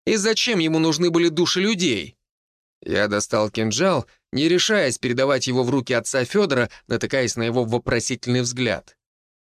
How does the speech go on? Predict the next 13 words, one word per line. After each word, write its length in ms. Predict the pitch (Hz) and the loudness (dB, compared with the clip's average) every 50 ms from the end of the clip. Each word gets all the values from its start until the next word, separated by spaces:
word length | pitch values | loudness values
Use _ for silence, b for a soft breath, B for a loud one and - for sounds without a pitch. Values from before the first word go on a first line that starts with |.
| _ _ _ _ _ | _ _ _ _ _
«Оружие. 840 | - 175 175 180 180 190 202 196 170 117 107 101 90 82 - - - _ _ _ _ _ _ _ _ _ _ _ _ _ - | 0 0 2 2 4 4 4 4 2 2 0 -2 -2 -4 -6 -8 -12 _ _ _ _ _ _ _ _ _ _ _ _ _ 0
Он 260 | - 185 202 202 190 | 2 2 2 2 2
ковал 340 | 202 202 202 202 202 196 196 | 2 2 2 4 4 4 2
из 120 | 185 156 | 2 2
них 180 | 185 202 - - | 0 -2 -2 -2
клинки 380 | - 196 196 196 185 - 214 | -2 0 0 0 0 0 0
вечности, 640 | 208 190 220 233 202 180 - - 120 107 - - 120 107 | 0 2 2 2 2 0 0 -2 -2 -2 -2 -2 -4 -4
подобные 640 | - - 143 143 147 147 135 139 147 156 165 - - | 0 0 0 2 2 0 0 2 0 0 0 -2 -2
этому. 540 | - 180 160 123 - - 87 85 65 - - _ _ _ _ _ _ _ - | -2 -2 -2 -2 -4 -6 -6 -6 -8 -14 -20 _ _ _ _ _ _ _ -2
И 160 | 170 175 180 | 0 2 2
не 140 | 190 196 190 | 2 0 0
только 360 | - 190 180 170 170 196 180 | 2 2 2 2 2 0 -2
кинжалы». 680 | - 208 202 190 143 123 131 123 139 160 165 123 95 | 0 0 0 0 0 0 0 0 0 0 0 0 -2